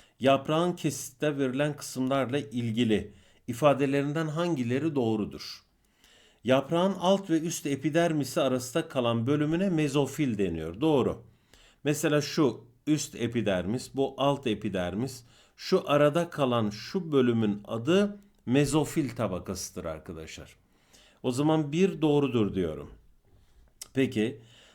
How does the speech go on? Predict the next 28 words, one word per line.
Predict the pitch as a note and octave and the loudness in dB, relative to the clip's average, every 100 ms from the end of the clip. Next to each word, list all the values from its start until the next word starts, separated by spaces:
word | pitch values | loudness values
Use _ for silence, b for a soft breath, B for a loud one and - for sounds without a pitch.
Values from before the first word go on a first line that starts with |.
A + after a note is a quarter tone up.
| - | -14
stomalar | - - G3 F#3 F3 F#3 | -2 4 4 4 2 0
açılıp | C#3+ C#3+ F3 F3 F3+ | -2 -2 0 -2 -2
kapanarak | E3 D#3 D#3 E3 C#3 A2+ C3 | -4 -2 -2 0 0 -2 0
terleme | C3 C3 C#3+ E3+ | 0 2 2 2
ile | D3+ B2+ | 2 0
su | - F#3 | -2 -6
kaybını | - C3+ A2+ D3 F3+ - | 0 0 0 0 -2 -2
kontrol | D#3 D3 C#3+ E3+ D#3+ | -2 -2 -2 -2 0
altında | A#2+ B2 A#2+ B2+ A#2+ A#2 | 0 -2 0 0 0 -4
tutar. | - - E2 - - b b b | -6 -6 -6 -8 -20 b b b
Stomaların | - - E3 E3 D#3 E3+ F3+ D3+ | -16 0 2 4 2 2 2 2
görevi | D3+ D#3+ F3+ F3 | 2 2 0 -2
bu | A#2+ | -4
zaten. | F2+ E2 D#2+ A2 C#3 - _ _ A#2 | -2 -4 -4 -6 -8 -14 _ _ 2
Gündüz | D#3 D#3 B2+ A#2 | 6 6 4 0
genelde | C3 B2+ A#2 G#2 G#2 | 0 2 2 2 0
açık, | G2 - E3 - | -2 -6 -6 -4
gece | C3 A#2+ | -2 -2
genelde | G#2+ A2+ G2+ F2 G2 - | -2 -2 -4 -4 -6 -6
kapalıdırlar. | A2 C3 C3+ C3+ D3 C#3+ D#3+ E3+ b b b b b C3 | -6 -4 -4 -2 -4 -4 -4 -8 b b b b b 2
Böylece | D3+ C#3+ B2 D#3+ | 4 4 0 -2
terleme | - D3+ C3 C#3 C#3+ | 0 0 2 0 0
ile | C#3+ C3 | 2 0
su | A#2+ C#3+ | -2 -6
kaybı | - G#2+ F2 G2 C#3 | -2 0 0 -4 -6
açık | B2 A#2+ - C3 | -6 -8 -4 -2
oldukları | A#2 G#2+ B2+ B2 | -2 -4 -4 -4
sürece | B2 C3+ B2 F#2+ A#2 | -6 -2 -2 0 -4